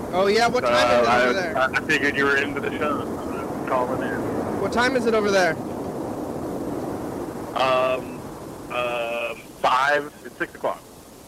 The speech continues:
Speaker 1: Six? It is four o'clock. Is it Central?
Speaker 2: Uh, I'm Central, yep.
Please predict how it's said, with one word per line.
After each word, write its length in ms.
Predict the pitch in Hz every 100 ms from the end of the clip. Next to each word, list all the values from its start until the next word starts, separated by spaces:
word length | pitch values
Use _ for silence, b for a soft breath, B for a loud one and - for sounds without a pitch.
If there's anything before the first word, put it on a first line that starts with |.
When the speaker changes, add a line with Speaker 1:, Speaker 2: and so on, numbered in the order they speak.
| -
Speaker 1:
Six? 460 | - 175 208 - 190
It 120 | 190
is 240 | 196 170 - - - - - -
four 380 | 202 226 220
o'clock. 340 | 190 202 190 180
Is 120 | 185
it 120 | 208
Central? 560 | - 220 247 285 285 285 - - - - - - - - - - - - - - - - - - - - - - - - - - - -
Speaker 2:
Uh, 40 | 123
I'm 380 | 123 131 147 147
Central, 340 | 170 151 131
yep. 220 | 135 156